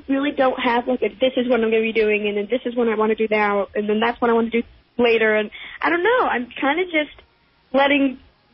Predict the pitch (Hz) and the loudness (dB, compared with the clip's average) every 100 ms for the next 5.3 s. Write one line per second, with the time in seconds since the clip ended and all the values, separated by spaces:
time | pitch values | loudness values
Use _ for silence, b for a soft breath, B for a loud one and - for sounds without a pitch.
0 | - 269 294 302 - 311 302 311 320 311 | 0 0 0 -4 -10 -4 -2 -2 -4 -4
1 | 285 311 - - 294 311 349 339 320 330 | -2 -2 -4 -4 0 0 0 0 0 0
2 | 381 403 - 247 240 240 - _ 277 277 | 0 0 -2 -2 -2 -8 -16 _ -4 -4
3 | - 320 - 277 311 311 277 269 269 294 | -8 -4 0 2 0 -2 -4 0 2 2
4 | 311 247 240 - _ _ 247 240 254 262 | 0 -2 -6 -10 _ _ -2 0 2 2
5 | 254 247 247 | 2 0 -2